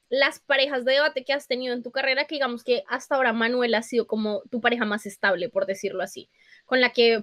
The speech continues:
fuiste a Semude, con la que te ganaste un nacional, pero antes de eso como que habías debatido con mucha gente, debatiste con Alejita, debatiste con Juan Pablo,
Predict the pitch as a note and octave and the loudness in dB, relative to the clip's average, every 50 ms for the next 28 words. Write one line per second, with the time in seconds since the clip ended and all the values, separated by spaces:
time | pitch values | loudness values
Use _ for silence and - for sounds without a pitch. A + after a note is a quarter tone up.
0 | _ _ - A#3+ A3+ - G#3 G#3+ - A#3 C4+ C#4 C#4+ D4+ D4 C#4+ C4+ C4+ C4+ B3+ | _ _ -2 -2 2 2 0 0 0 0 2 4 4 6 6 6 6 6 4 2
1 | - C4+ B3 A#3 A#3 A#3+ A3 G#3+ G#3+ G#3 G#3+ A3 - G#3+ G3+ G3+ G3+ G#3+ - G#3+ | 2 0 0 0 -2 -2 -2 -2 0 0 -2 -4 -4 -6 -4 -4 -4 -4 -4 -4
2 | G#3+ A#3+ B3 B3+ B3+ B3+ B3+ B3+ C#4 - _ _ _ _ _ _ _ _ C#4 C4+ | 0 4 4 6 6 6 4 4 2 -2 _ _ _ _ _ _ _ _ 6 8
3 | C#4 C#4 C#4 C#4 C4 C4+ C#4 C4 C4+ C#4+ C#4+ C#4+ C#4+ F4+ F#4+ F#4+ F4 D#4 C#4+ - | 8 6 6 4 2 0 2 6 8 8 8 8 6 2 -4 -4 -2 -4 -4 -2
4 | C#4 B3+ B3 - _ _ _ _ - G#3 B3+ B3+ B3+ A#3+ A#3+ A3 A#3 A#3 A#3 - | 0 -2 -2 -2 _ _ _ _ -2 2 2 4 4 4 4 4 2 2 2 0
5 | B3+ A3 A3 A3 A3 G#3+ G#3 - F#3 A3 G3+ E3 - - B2+ C3 G3 G3+ _ G#3 | -4 -2 -2 -4 -6 -6 -6 -8 -8 -8 -10 -10 -10 -12 -8 -8 -8 -8 _ -12
6 | - A#3 - A3 A3 A3 A#3 A#3+ B3 - D4+ D4+ - - C4 B3+ B3+ B3 A#3+ A3 | -16 -10 -6 -4 -2 0 0 0 0 0 -2 0 2 4 6 6 6 6 6 4
7 | G#3+ - A3 G#3+ - F#3+ - F#3+ F#3+ G3+ G#3 G3 G#3 _ C4 C4+ C4+ C4+ C4+ C4+ | 4 0 -4 -8 -8 -6 -4 -4 -4 -4 -6 -8 -2 _ 4 6 6 6 4 4
8 | B3+ B3 B3 B3 B3 B3 _ | 4 4 4 4 2 0 _